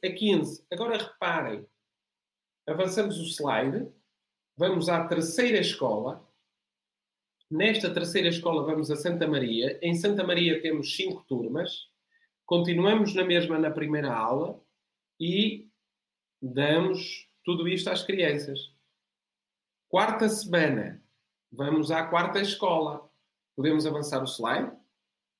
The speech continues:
Bairro Operário. Bairro Operário temos oito turmas.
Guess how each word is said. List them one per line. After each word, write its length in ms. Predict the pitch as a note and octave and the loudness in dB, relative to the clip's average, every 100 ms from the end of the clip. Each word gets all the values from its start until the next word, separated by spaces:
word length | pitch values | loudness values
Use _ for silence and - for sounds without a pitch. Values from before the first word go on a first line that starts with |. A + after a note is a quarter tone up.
| _ _ _ _ | _ _ _ _
Bairro 420 | C3 D3+ D#3 D3+ F3 | -2 2 2 4 2
Operário. 480 | E3+ E3+ B2+ A#2+ | 2 2 2 -2
Bairro 320 | - - - D#3+ | -2 -2 -2 -2
Operário 420 | E3+ F3 F3+ - | 0 0 0 0
temos 280 | F#3 F#3 F3+ | -2 -2 -2
oito 320 | G3 F#3+ - | -2 -2 -2
turmas. 640 | G#3 F3 D#3 D#3 - - | 0 2 0 -4 -8 -14